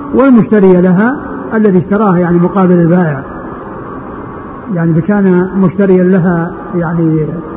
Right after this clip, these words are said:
آه، لنفسه أو لغيره، والمشتراة له أي الذي، آه، اشتريت من أجله أو بأن كان يعني ل-، له وكيل، فإن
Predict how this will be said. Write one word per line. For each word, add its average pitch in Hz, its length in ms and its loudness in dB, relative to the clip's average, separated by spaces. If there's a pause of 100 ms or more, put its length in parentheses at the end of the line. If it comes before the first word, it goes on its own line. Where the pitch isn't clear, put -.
(320)
آه، 160 540 -2
لنفسه 185 400 2
أو 165 140 0
لغيره، 190 440 4 (580)
والمشتراة 214 720 2
له 190 400 4 (600)
أي 233 200 4
الذي، 208 480 2
آه، 190 800 -2
اشتريت 214 440 2
من 208 100 -2
أجله 180 500 4 (640)
أو 185 180 2
بأن 180 260 2
كان 180 580 0
يعني 160 400 -2
ل-، 185 440 -4 (100)
له 175 140 0 (120)
وكيل، 190 380 4 (920)
فإن 190 280 2